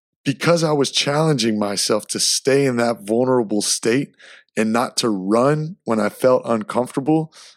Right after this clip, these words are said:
I said to her, "You know what? I'm afraid of the fact that I do have a sensitive side. And I'm afraid of the fact that I don't know how to be vulnerable. And I don't know how to exist in a vulnerable space for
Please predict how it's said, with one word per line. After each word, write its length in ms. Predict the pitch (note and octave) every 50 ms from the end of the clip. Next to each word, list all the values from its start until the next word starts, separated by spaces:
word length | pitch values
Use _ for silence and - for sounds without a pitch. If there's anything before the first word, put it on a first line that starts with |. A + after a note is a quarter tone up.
| _ -
I 80 | - A#2
said 260 | A2 - - D3 C#3+ -
to 140 | - B2
her, 80 | G#2+ G2+
"You 120 | G2 G2
know 160 | G2 A#2+ C3+ C#3+
what? 320 | D#3 E3 E3+ E3+ - - _ _ _ - - - - _ _ _ _ _ _ _ _ _ -
I'm 160 | - B2 C#3+
afraid 400 | C3 - - - B2 B2+ D3 C#3
of 80 | C3+ A#2+
the 80 | A2 G2+
fact 480 | - - C3 A#2+ A#2 A2+ - _ -
that 260 | A#2 A2 G#2 G2 - - _ -
I 180 | - A2+ B2+ B2+
do 280 | A2 - - D3 D#3+
have 140 | D#3 C#3 A2+
a 60 | G#2
sensitive 540 | G2 - - G#2 G2 F#2+ - - F#2+ F2+ F2
side. 460 | - - - G2 F#2 F2+ E2+ E2+ E2+ - _ _ _ _ _ _ _ _ _ _ _ _ _ _ _ _ _ _ _ -
And 200 | G#2 G#2 G#2 G#2
I'm 80 | B2
afraid 440 | D3 C#3+ - - - A#2+ C3+ D#3 D#3+
of 100 | D#3+ C#3+
the 80 | C3+ C3
fact 460 | - - - C3 A#2+ A#2+ A#2 - -
that 360 | B2 B2 A2 A#2 A2+ G2+ - _ _ _ _ _ _ _ _ _ _ _ _ _ _ _ _ _ _ _ _ -
I 140 | - C3
don't 140 | C#3+ D3+ D3+
know 100 | D3+ C#3+
how 160 | B2 C3 C3+
to 60 | C#3 C3
be 140 | B2+ C3+
vulnerable. 760 | A#2+ G#2 A2 A#2 C#3+ E3+ D#3 D3+ A#2+ G2+ F#2+ F#2 F2 E2+ _ _ _ _ _ _ _ _ _ -
And 100 | A2+ C3
I 80 | C#3+
don't 120 | D3+ D#3 D#3+
know 100 | D#3+ C#3+
how 140 | C#3 D3
to 100 | C#3+ C#3+
exist 440 | C3+ B2+ A#2+ G#2+ A2 C#3 C#3+ - -
in 60 | C#3
a 80 | C3 A#2
vulnerable 540 | G#2 G#2+ B2 C#3+ D3 D3 C#3+ C3 B2 C3+ B2
space 480 | - - - - D3 D3+ D3+ C#3 -
for 460 | - - - B2+ B2 B2+ B2+ A#2+ A2+